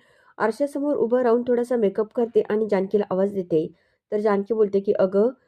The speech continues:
ओवी, मी काम करत आहे." तर ओवी बोलते की, "आई, तुला यावंच लागेल एक मिनिट." त्यानंतर आता जानकी येते, तर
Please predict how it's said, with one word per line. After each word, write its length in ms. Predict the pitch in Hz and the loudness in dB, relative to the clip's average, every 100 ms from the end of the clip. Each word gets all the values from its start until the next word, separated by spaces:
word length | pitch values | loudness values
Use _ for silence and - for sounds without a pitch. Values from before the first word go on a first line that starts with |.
| _ - | _ 0
ओवी, 220 | 208 233 | 2 4
मी 140 | 254 262 | 0 -4
काम 300 | 247 240 254 | -2 -2 -2
करत 280 | 220 202 - | -2 -2 -2
आहे." 200 | 175 175 | -2 -2
तर 160 | 185 | -2
ओवी 240 | 190 165 220 | 0 0 0
बोलते 260 | 208 196 | 0 -2
की, 120 | 208 - | -2 0
"आई, 200 | 196 220 | 0 0
तुला 140 | 254 247 | 0 2
यावंच 380 | 208 202 233 254 | 4 4 2 -2
लागेल 260 | 247 254 | -4 0
एक 200 | - 214 202 | 0 0 0
मिनिट." 260 | 170 165 - _ _ _ | -2 -4 -10 _ _ _
त्यानंतर 380 | 254 247 277 294 | -2 0 0 -2
आता 180 | 302 311 277 | 0 0 2
जानकी 360 | 233 240 269 | 0 0 -2
येते, 260 | 277 285 240 240 | 0 2 0 2
तर 180 | 233 | 0